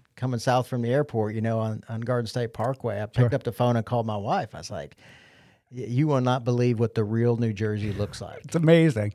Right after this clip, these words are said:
Speaker 1: Right?
Speaker 2: You don't know until you know.
Speaker 1: Yeah, you don't know.
Speaker 2: You know, one of the things that really stands out about what you just said is even as a young person,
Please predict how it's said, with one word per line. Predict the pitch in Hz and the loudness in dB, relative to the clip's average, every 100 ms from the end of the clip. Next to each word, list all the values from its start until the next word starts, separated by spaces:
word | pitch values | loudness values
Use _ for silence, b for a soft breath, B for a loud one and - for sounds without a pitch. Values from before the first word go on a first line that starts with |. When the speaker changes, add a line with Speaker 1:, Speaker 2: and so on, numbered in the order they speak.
| - | -4
Speaker 1:
Right? | 107 113 120 | -2 -2 0
Speaker 2:
You | 143 | 4
don't | 151 170 | 8 8
know | 160 165 160 156 143 - | 10 10 10 6 0 -10
until | 135 151 | 4 6
you | 139 135 | 8 8
know. | 123 104 - - | 6 4 -2 -2
Speaker 1:
Yeah, | 127 113 | 0 2
you | 117 | 2
don't | 123 117 | 2 2
know. | 107 95 - - | 0 -4 -12 -10
Speaker 2:
You | - | 0
know, | 214 | 4
one | 220 269 | 6 4
of | 381 | 2
the | - | 2
things | 220 151 | 2 4
that | 156 | 4
really | 151 156 151 | 6 6 4
stands | - 156 143 | 4 4 4
out | 139 147 | 6 4
about | 123 127 | 4 0
what | 120 127 | 0 0
you | 120 | 0
just | 110 117 - | 0 -2 0
said | 131 123 110 | 0 0 0
is | 110 | 0
even | 151 190 202 | 0 2 2
as | 147 | 2
a | 135 | 2
young | 120 139 139 | 4 4 2
person, | - 127 131 120 98 78 80 | 0 0 2 0 -4 -6 -12